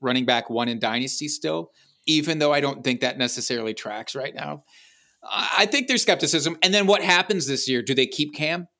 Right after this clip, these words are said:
I don't know. Do, do they keep him as the quarterback? Do they have another quarterback change? I'd like to think they keep him, but I don't know that for sure.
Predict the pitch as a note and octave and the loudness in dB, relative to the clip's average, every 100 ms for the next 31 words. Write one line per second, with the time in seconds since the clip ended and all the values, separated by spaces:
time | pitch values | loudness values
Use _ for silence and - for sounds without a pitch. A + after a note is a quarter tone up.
0 | _ _ - C3+ B2+ C3 A2+ - _ C3 | _ _ -2 0 0 0 -2 -6 _ -4
1 | A2 - A#2+ B2 A#2 A#2 A#2 A2+ - - | -4 -6 -6 -2 0 2 0 -2 -6 -10
2 | - C#3+ - D3 D3 C#3+ D3 - C#3+ C#3 | -6 -6 -2 -2 0 -2 -4 -4 -2 0
3 | C3+ C3+ C3+ B2 A#2+ A#2 - A2+ A2 A2+ | 0 0 0 -2 -2 -2 -4 -4 -4 -2
4 | C3+ D#3 - D3+ D3 D3 C#3+ - D3 C#3+ | -2 -2 -2 -2 0 -2 -4 -6 -6 -4
5 | C#3+ C#3+ - _ _ _ _ _ _ A#2+ | -6 -6 -8 _ _ _ _ _ _ -6
6 | A#2 B2+ F3+ F3 D3+ D3 C#3 C#3 C3+ C#3+ | 0 0 0 0 -2 0 0 -2 -4 -4
7 | D#3+ D#3+ _ _ _ - A#2+ C#3+ D#3+ G#2 | -6 -10 _ _ _ -4 0 0 0 -4
8 | G#2+ G2 - G2 G#2 G#2 D3 | -8 -8 -12 -12 -10 -10 -10